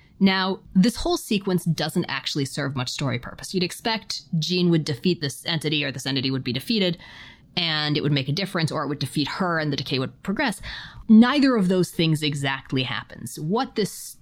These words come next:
fight is mostly in here for, what this whole psychic sequence is in here for, is mostly so Cyclops can also come in and help out as kind of a satisfying capstone, um, and again, diptych to the Mastermind duel in the Dark Phoenix saga.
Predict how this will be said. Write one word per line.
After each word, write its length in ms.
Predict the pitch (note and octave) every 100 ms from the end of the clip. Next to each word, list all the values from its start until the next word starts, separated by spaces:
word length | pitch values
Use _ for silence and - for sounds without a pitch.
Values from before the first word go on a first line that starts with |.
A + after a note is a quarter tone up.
| -
fight 380 | - - F3 E3
is 160 | D3+
mostly 380 | E3 D3+ - D3
in 80 | C#3
here 160 | C3+ B2+
for, 180 | -
what 140 | C3 D3+
this 100 | D#3+
whole 100 | D3+
psychic 320 | - C3+ C3+
sequence 380 | - C3 C#3 -
is 100 | C3+
in 100 | C#3
here 160 | C#3
for, 380 | - B2 B2+ B2+ - - - _ -
is 260 | F3 E3
mostly 340 | F3+ G#3+ - A#3
so 240 | - F3
Cyclops 520 | - C4+ A#3+ D#3+ -
can 200 | - E3+ -
also 300 | F#3 F3 F3+
come 240 | - D#3+
in 100 | D3+
and 100 | C#3+
help 220 | B2+ C3
out 320 | C#3 B2 B2+ - - - _ -
as 140 | E3+
kind 200 | - E3+
of 60 | D3+
a 60 |
satisfying 580 | - C#3+ E3+ - F3+ D#3
capstone, 800 | D3+ C3+ C3+ - D3 C#3+ C#3+ C3+ -
um, 440 | D3 C#3+ C#3 C#3 - _ -
and 300 | D#3 D3 D3
again, 220 | D3+ C3+
diptych 380 | C#3 - C3+ -
to 180 | - D#3
the 80 | C#3+
Mastermind 540 | C#3+ C#3+ - D3 D3
duel 160 | B2+ C#3
in 80 | C3+
the 80 | B2
Dark 240 | A2 -
Phoenix 340 | A#2+ A2+ -
saga. 340 | - - -